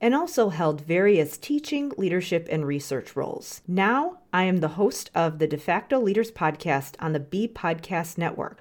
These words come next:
where I help school therapists, teachers, and administrators be leaders on their school teams, no matter their job title. One of the biggest challenges that people with executive dysfunction have is that they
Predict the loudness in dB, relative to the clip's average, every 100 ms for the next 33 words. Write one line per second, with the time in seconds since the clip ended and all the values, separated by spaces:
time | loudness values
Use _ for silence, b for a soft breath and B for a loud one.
0 | -4 2 4 4 2 0 0 -4 0 0
1 | 2 2 2 2 0 -2 -14 _ -6 -6
2 | 0 0 0 0 0 0 -2 0 2 2
3 | 0 -4 B B B -2 0 2 2 2
4 | 0 -2 0 0 -2 -4 -4 -2 -4 -2
5 | -4 -10 _ -2 0 2 2 4 2 2
6 | 2 0 -2 -8 -8 -8 -10 B B B
7 | B 0 2 2 4 4 4 0 -6 -2
8 | 0 0 0 0 2 0 -4 -8 -14 -16
9 | -10 0 4 4 4 0 -10 -18 -20 -12
10 | -10 -4 -2 2 2 0 -4 -2 -2 -2
11 | -6 -6 -4 -6 -6 -8 -6 -6 -6 -6
12 | -6 -6 -8 -8 -6 -6 -4 -2 -2 -4
13 | -16 B B -2